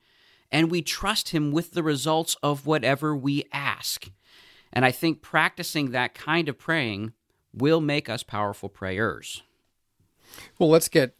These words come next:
Speaker 2: super practical. Um, so when would you pray for healing? I mean, i-, is it for the big stuff that we don't think doctors can handle, or,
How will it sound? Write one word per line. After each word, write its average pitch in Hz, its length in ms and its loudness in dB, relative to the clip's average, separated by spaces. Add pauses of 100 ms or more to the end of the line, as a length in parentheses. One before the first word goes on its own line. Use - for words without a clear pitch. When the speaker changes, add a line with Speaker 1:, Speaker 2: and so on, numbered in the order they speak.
(200)
Speaker 2:
super 175 380 4
practical. 120 720 0 (500)
Um, 131 540 6 (160)
so 175 240 8
when 151 400 6
would 143 220 4
you 135 520 2 (120)
pray 208 360 4
for 123 160 -2
healing? 101 440 -2
I 120 40 -2
mean, 117 180 0
i-, 113 120 -8
is 120 280 -4
it - 220 -12
for 120 100 -2
the 110 80 -4
big 156 260 6
stuff 151 480 2
that 135 200 2
we 139 220 -2
don't 135 380 0 (140)
think 139 300 0
doctors 135 540 4
can 135 200 -2
handle, 139 580 2
or, 117 300 0